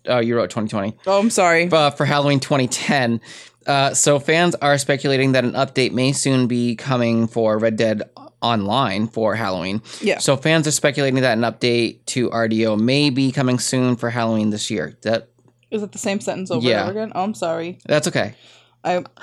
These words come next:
Speaker 2: must have
Speaker 1: I just read the words on my screen. I don't
Speaker 2: <laughs>
Speaker 1: actually have a brain.
Speaker 2: I have to make them pretty, or else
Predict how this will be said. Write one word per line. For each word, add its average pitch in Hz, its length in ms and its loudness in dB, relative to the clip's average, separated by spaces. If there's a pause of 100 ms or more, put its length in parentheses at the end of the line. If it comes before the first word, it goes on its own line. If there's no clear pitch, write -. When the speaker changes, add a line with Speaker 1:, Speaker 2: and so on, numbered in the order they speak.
Speaker 2:
must 202 220 -4
have 208 80 0
Speaker 1:
I 131 120 2
just 139 280 0
read 139 200 2
the 131 80 4
words 117 300 4
on 120 140 4
my 113 140 2
screen. 117 480 2
I 110 320 0
don't 120 220 2
Speaker 2:
<laughs> 120 120 2
Speaker 1:
actually 117 220 -2
have 110 180 -2
a 101 60 -2
brain. 101 340 -2
Speaker 2:
I 185 140 2
have 226 240 -2
to 214 80 -2
make 180 200 0
them 165 200 -4
pretty, 160 400 0
or 165 100 0
else 160 380 -2